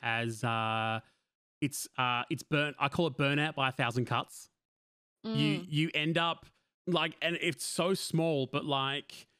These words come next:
Speaker 1: it's even just little things, like, someone will put, like, a comment on a TikTok or a YouTube video, which is, like,
Speaker 2: Mm.
Speaker 1: for example, I had, I posted a video, like, six months ago. Obviously, all of my videos are mostly satirical.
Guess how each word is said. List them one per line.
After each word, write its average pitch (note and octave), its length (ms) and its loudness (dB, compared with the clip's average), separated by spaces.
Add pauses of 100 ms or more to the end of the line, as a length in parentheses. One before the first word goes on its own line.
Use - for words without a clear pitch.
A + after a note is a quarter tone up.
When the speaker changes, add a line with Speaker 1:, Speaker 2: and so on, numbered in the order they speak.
(280)
Speaker 1:
it's - 220 -2
even G3 240 2
just G3+ 180 -2
little E3 180 4
things, C#3+ 240 0
like, C3+ 140 -2
someone E3+ 380 2
will D#3+ 100 4
put, - 260 -4
like, C3+ 160 0
a C3+ 60 -2
comment C#3 400 0
on C3 100 2
a B2 40 0
TikTok B2+ 440 -2
or A#2+ 80 2
a A#2 40 2
YouTube B2 280 2
video, A2+ 420 -2 (460)
which D3+ 200 0
is, C3+ 100 0
like, C#3+ 160 4
Speaker 2:
Mm. - 20 -6
Speaker 1:
for D#3 120 0
example, D3 440 0
I C#3+ 120 2
had, D#3+ 460 -2 (300)
I C#3 60 0
posted G3+ 320 2
a E3 40 2
video, D3+ 320 2
like, B2+ 180 0
six - 200 -4
months C3 180 2
ago. A#2 280 -2
Obviously, D#3 640 0 (420)
all E3 220 2
of D#3+ 80 0
my C#3+ 200 4
videos C#3+ 340 2
are C3+ 40 6
mostly C3 360 2
satirical. C3 640 0